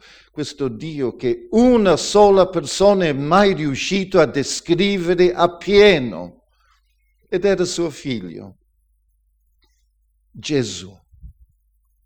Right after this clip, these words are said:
Nessuno può conoscere Dio appieno se non Dio stesso. Era simile nell'aspetto alla pietra di diaspro, una pietra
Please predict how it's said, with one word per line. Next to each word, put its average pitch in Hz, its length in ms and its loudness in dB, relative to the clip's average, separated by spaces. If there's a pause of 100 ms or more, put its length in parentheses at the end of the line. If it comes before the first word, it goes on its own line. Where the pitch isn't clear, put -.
(220)
Nessuno 139 840 -8
può 131 460 -8
conoscere 110 880 -14
Dio 110 460 -12
appieno 117 680 -14
se 104 260 -14
non 104 500 -10
Dio 135 380 -8
stesso. - 640 -16 (3750)
Era 151 260 -2
simile 170 640 -2
nell'aspetto 143 840 -4
alla 110 160 -6
pietra 127 680 -8
di 107 240 -10
diaspro, 101 920 -12
una 113 380 -6
pietra 127 880 -4